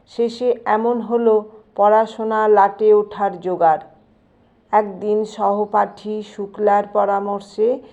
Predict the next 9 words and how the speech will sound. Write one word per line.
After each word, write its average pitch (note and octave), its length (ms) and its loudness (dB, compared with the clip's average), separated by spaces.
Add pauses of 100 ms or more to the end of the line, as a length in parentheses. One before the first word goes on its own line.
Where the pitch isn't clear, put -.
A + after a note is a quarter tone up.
(220)
দুজন G#3 440 -2
খুঁজতে G#3 600 -4
শুরু G3 340 -8
করি F3 360 -8 (420)
এবং G#3+ 400 2 (240)
হাজরাপুর A3+ 760 0
নামক A3+ 600 -2
একটি G#3 400 -6
গ্রামে G#3+ 600 0